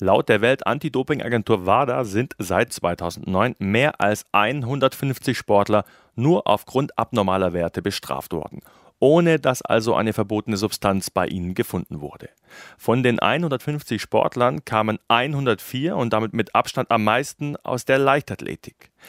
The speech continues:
zwanzig aus dem Radsport. Einen Fall gab es im Skisport und keinen einzigen bisher, beispielsweise in den Sportarten Biathlon, Eisschnelllauf,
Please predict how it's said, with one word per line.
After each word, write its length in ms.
zwanzig 760
aus 160
dem 140
Radsport. 600
Einen 360
Fall 320
gab 220
es 100
im 80
Skisport 720
und 160
keinen 360
einzigen 520
bisher, 340
beispielsweise 800
in 60
den 120
Sportarten 720
Biathlon, 600
Eisschnelllauf, 760